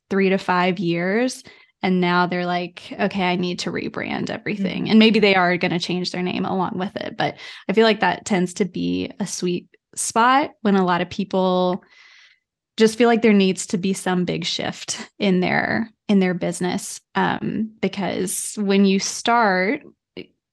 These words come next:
Speaker 1: you might have an idea of, like, what you want the business to be, um, who your audience is gonna be, what, what types of things you're gonna offer. Um,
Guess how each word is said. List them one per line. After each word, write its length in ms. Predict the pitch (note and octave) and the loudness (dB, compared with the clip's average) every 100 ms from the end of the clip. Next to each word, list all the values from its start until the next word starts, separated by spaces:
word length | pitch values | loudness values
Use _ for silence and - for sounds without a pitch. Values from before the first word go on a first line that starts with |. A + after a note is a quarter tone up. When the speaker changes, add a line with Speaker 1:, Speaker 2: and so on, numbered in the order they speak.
| - | -4
Speaker 1:
you 280 | A3 A3+ A3+ | 2 6 8
might 300 | A3 A3 G#3+ | 8 6 6
have 120 | A3 | 4
an 80 | G3+ | 4
idea 640 | G3 F#3+ F3 E3+ F#3+ C4+ | 2 0 -4 -2 0 0
of, 140 | - F#3 | -2 -4
like, 220 | F#3 F3 | -6 -6
what 340 | G3 F#3 F#3 - | -6 -2 -2 -2
you 140 | G3 | 0
want 240 | F#3 F3+ - | 0 -2 -6
the 80 | |
business 460 | F3+ F3+ A3 G3+ - | -4 -6 -4 -6 -6
to 120 | - | -8
be, 480 | G3+ A3 A#3+ A#3 A3 - - - | -2 2 4 4 2 -4 -20 -6
um, 180 | F3+ F3 | -2 -2
who 200 | F#3+ A3 | 0 2
your 240 | G3+ F3+ - | 2 2 2
audience 400 | A3 G#3 G3+ G#3 | 4 4 2 -2
is 120 | F#3+ | -6
gonna 260 | - F#3+ F#3 | -2 -2 -2
be, 280 | F#3 F3+ F3 | -2 -2 -2
what, 280 | F#3 F3+ - _ _ | -2 -6 -10 _ _
what 160 | G#3+ - | -10 -6
types 220 | G3+ F#3+ | -6 -6
of 80 | A3 | -4
things 280 | F#3 F3+ - | -2 -2 -4
you're 80 | |
gonna 140 | - F#3+ | -4 -2
offer. 580 | G3 G3 - C4 C#4 D#4 - - - - G3+ | 0 0 0 2 2 0 -4 -20 -20 -6 0
Um, 440 | F#3+ F3+ F3+ - | 0 0 -4 -6